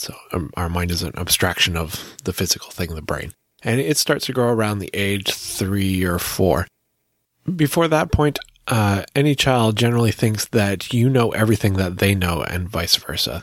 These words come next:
That's why they'll cover their eyes and say, "You can't see me," because they can't see you, ergo you must not be able to see them. Uh, I think it's also why they have no concept of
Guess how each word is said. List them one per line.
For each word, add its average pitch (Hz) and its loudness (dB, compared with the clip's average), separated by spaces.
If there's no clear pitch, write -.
That's 110 2
why 98 4
they'll 92 0
cover 92 0
their - 0
eyes 90 0
and 90 -2
say, 85 0
"You 85 0
can't 160 2
see 190 4
me," 113 2
because 101 0
they 101 2
can't 101 0
see 107 2
you, 104 4
ergo 87 2
you 90 -2
must 90 -6
not 82 -6
be - -2
able 90 -2
to 90 -4
see - 2
them. 101 0
Uh, 123 -2
I 113 0
think 185 0
it's - -4
also 123 2
why 107 4
they 101 2
have 101 2
no 101 2
concept - -2
of 92 -2